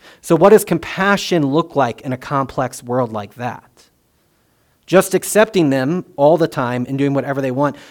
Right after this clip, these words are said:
doesn't seem to have any better results. And so what is the Christian response in those moments of humanizing and care and of being with? I'll go into the answer to that now. No, I won't.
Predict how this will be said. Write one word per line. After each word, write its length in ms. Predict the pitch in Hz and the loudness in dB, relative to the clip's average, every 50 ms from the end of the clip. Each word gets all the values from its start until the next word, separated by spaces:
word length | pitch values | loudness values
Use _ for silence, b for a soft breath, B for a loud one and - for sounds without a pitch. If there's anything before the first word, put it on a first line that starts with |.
| B B | B B
doesn't 240 | - 185 180 202 190 | 2 2 2 2 0
seem 280 | 190 - - 190 185 175 | -2 0 2 2 2 2
to 60 | 147 | 2
have 220 | 151 156 147 127 - | 0 0 0 -2 -4
any 200 | - 147 151 151 | -4 -2 -2 -2
better 340 | 120 110 123 123 135 135 127 | -2 -2 -4 -2 -2 -4 -4
results. 720 | 113 117 107 117 120 113 110 - _ _ - - - - _ _ _ _ _ _ _ _ _ _ _ _ _ _ _ _ _ _ _ _ _ _ _ _ _ | -6 -10 -10 -8 -8 -8 -10 -10 _ _ -20 -20 -20 -20 _ _ _ _ _ _ _ _ _ _ _ _ _ _ _ _ _ _ _ _ _ _ _ _ _
And 120 | - 147 135 | -10 -8 -4
so 100 | - 175 | -2 2
what 140 | 165 190 180 | 2 2 2
is 100 | 170 - | 2 -4
the 80 | 156 | -8
Christian 540 | - - - 202 214 208 - - 160 143 127 | -10 -4 0 2 2 2 0 -4 -4 -2 -2
response 800 | 123 113 - - - 117 104 104 104 107 113 - - - - - _ | -4 -6 -8 -10 -10 -10 -10 -10 -12 -14 -14 -14 -14 -16 -16 -16 _
in 200 | - 131 123 123 | -8 -4 -2 0
those 280 | 135 143 151 143 - | 0 0 0 0 -2
moments 440 | - 120 113 110 107 107 104 101 - _ | -4 -6 -6 -6 -8 -10 -10 -12 -16 _
of 140 | - 127 - | -16 -16 -16
humanizing 920 | _ - 185 180 175 170 165 156 156 160 151 - 151 147 143 143 143 143 | _ -4 -2 -2 0 0 0 0 0 -2 -2 -2 -2 -2 -2 -4 -4 -8
and 160 | 123 110 110 | -10 -10 -10
care 520 | - - - 127 120 117 117 113 110 110 b b b b b b | -12 -10 -8 -6 -4 -4 -4 -6 -8 -10 b b b b b b
and 140 | 120 127 | -6 -6
of 160 | 123 104 104 110 | -6 -6 -6 -6
being 320 | 131 135 135 123 113 101 | -4 -4 -2 -4 -4 -6
with? 440 | 110 117 - - - - - - _ _ _ _ _ _ b b b b b b b b b b b b b b b b b b b b _ _ - | -6 -8 -10 -12 -18 -20 -20 -20 _ _ _ _ _ _ b b b b b b b b b b b b b b b b b b b b _ _ -4
I'll 80 | 135 | 2
go 120 | 139 147 143 | 4 4 4
into 120 | 143 131 | 4 2
the 140 | 120 127 123 | 0 -2 -2
answer 220 | 135 135 131 - 127 | -2 -4 -6 -8 -10
to 40 | 110 | -6
that 220 | 107 113 110 104 | -6 -6 -6 -6
now. 320 | 113 117 113 113 107 101 - - _ _ | -6 -6 -6 -6 -6 -10 -12 -16 _ _
No, 160 | - 123 127 113 | -6 -4 -2 -2
I 60 | 113 | -2
won't. 320 | 107 107 98 - - - | -4 -6 -10 -12 -18 -20